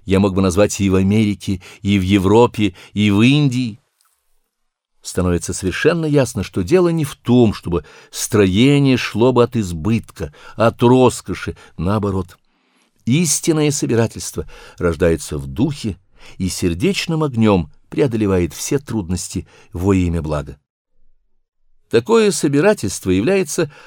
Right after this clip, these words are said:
одной из основ живой этики, о которой так мало сейчас думают.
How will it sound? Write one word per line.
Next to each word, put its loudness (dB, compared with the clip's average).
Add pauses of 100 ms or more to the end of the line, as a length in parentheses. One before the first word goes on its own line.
(120)
одной 4
из 2
основ 2
живой 2
этики, -8 (640)
о 2
которой -4
так -6
мало 0
сейчас -6
думают. -10